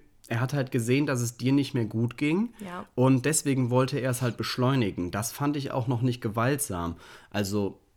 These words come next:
Speaker 1: er hat dich zwar auch nicht mehr gefragt. Also in dem Moment war es halt einfach so, Mariana wurde als, äh, F-, Mutter gar nicht mehr beachtet, sondern dann ging's wirklich nur noch primär ums Kind, weil die halt unbedingt vermeiden wollten, irgendwie die Zange oder die Saugglocke nehmen zu müssen.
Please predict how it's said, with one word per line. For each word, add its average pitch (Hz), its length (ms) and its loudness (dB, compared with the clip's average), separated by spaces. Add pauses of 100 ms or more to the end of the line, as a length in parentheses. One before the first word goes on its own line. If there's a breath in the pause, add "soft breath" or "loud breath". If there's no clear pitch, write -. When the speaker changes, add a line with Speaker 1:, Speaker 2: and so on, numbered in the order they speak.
(200)
Speaker 1:
er 104 140 -2
hat 117 120 0
dich 120 140 -2
zwar - 180 -4
auch 107 140 0
nicht 117 180 0
mehr 98 100 0
gefragt. 107 440 0
Also 110 140 0
in 104 160 0
dem 127 140 6
Moment 131 500 2
war 120 120 2
es 120 100 0
halt 117 120 -2
einfach 117 300 0
so, 120 160 0
Mariana 113 560 2
wurde 113 300 2
als, 104 420 0
äh, 95 320 -2
F-, - 440 -10
Mutter 139 580 2 (960)
gar 107 180 4
nicht 143 160 4
mehr 131 100 4
beachtet, 139 440 0
sondern 120 240 2
dann 127 200 2
ging's 139 220 2
wirklich 127 280 0
nur 127 100 4
noch 117 160 0
primär 120 320 2
ums 98 220 -2
Kind, 90 280 -2 (440 loud breath)
weil 107 380 4
die 104 320 -2
halt 110 160 0
unbedingt 117 360 2
vermeiden 113 560 2
wollten, 113 320 2
irgendwie 117 440 2
die 101 180 -6
Zange 131 500 0
oder 113 260 2
die 107 280 0
Saugglocke 120 580 0
nehmen 143 300 2
zu - 120 -4
müssen. 160 460 0